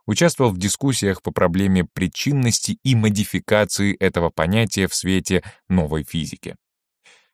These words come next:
В своих работах Шрёдингер последовательно отстаивал возможность объективного изучения природы. Но больше всего Шрёдингер прославился своим мысленным экспериментом,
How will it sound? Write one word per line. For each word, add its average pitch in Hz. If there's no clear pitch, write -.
В -
своих 190
работах 139
Шрёдингер 139
последовательно 117
отстаивал 107
возможность 113
объективного 117
изучения 98
природы. 90
Но 123
больше 185
всего 95
Шрёдингер 135
прославился 110
своим 98
мысленным 107
экспериментом, 104